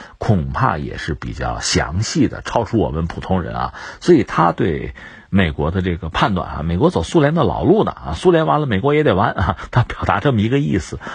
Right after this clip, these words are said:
我想绝不简单的是斗气啊，斗口，他有他自己的标准，他会做出他的判断，当然比较宏观。比如我们理解普京的话呢，就会认为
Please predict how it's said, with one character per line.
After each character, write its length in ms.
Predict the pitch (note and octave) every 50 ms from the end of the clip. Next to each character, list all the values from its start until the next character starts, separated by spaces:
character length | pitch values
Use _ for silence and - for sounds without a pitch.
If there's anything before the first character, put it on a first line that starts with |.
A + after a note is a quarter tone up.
| - -
我 120 | - C#3
想 180 | B2+ - C2+ C2+
绝 200 | - - G#2+ A2+
不 100 | F3 -
简 280 | C3 - - - - C#2
单 180 | D2 G2 G#2+ A#2+
的 80 | A#2 G2+
是 220 | - - F2 - - - - - -
斗 140 | - E3+ C#3+
气 280 | - - - G#3+ - -
啊， 80 | - -
斗 220 | - - F#3+ B2+
口， 360 | - - - - - - - - - - - -
他 220 | - - - -
有 120 | - - -
他 140 | - - F2+
自 220 | - - A2 F#2+
己 100 | D2 C#2+
的 140 | B1+ - B1
标 320 | - - F#2+ F#2 G2+ G#2
准， 140 | G2 F#2 - - -
他 180 | - - C#3+ C#3+
会 160 | C3+ B2 G#2
做 220 | - - A2 F2
出 240 | - - - A#2 A2+ - - - -
他 140 | - - A2
的 80 | A2+
判 320 | A#2 - - - - - B1+
断， 220 | - - - - - _
当 140 | - C#3+ F3
然 80 | G3 E3+
比 100 | - C#2+
较 120 | C2 B1+
宏 340 | - - - D2 D#2 G#2+ A#2
观。 240 | A2 G2+ F#2 D#2 -
比 100 | F#2 E2+
如 320 | D#2+ F#2 A2 C#3 D3+ C#3+ - - - -
我 160 | - F#2+ G2 F2+
们 120 | F2 F#2
理 140 | A2 C#3 D3+
解 160 | C3 G#2+ A2+
普 280 | A2+ - - - E2 D2
京 180 | D#2+ G2 A2+
的 100 | A2+ A2
话 240 | F#2 G2+ A#2+ G#2+ F2+
呢， 100 | D#2+ E2
就 120 | E2+ G2
会 120 | F2+ G2+ G#2+
认 140 | G2+ F#2 E2+
为 220 | E2+ F#2 G#2